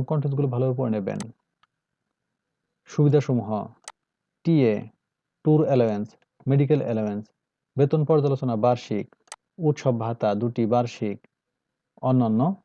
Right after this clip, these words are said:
কোম্পানি নিয়ম অনুযায়ী। কর্মক্ষেত্র অফিসে। চাকরির ধরন ফুল টাইম। জেন্ডার শুধুমাত্র পুরুষ। কর্মস্থল বাংলাদেশের যে কোনো স্থানে। আগ্রহী প্রার্থীরা ইমেইলের মাধ্যমে সিভি পাঠাতে পারেন।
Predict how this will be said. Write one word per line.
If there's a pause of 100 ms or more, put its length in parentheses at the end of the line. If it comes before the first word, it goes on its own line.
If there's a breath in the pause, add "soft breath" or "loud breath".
(120)
কোম্পানি
নিয়ম
অনুযায়ী। (520)
কর্মক্ষেত্র
অফিসে। (640)
চাকরির
ধরন
ফুল
টাইম। (420)
জেন্ডার
শুধুমাত্র
পুরুষ। (480)
কর্মস্থল (600)
বাংলাদেশের
যে
কোনো
স্থানে। (1000)
আগ্রহী
প্রার্থীরা (600)
ইমেইলের
মাধ্যমে
সিভি
পাঠাতে
পারেন।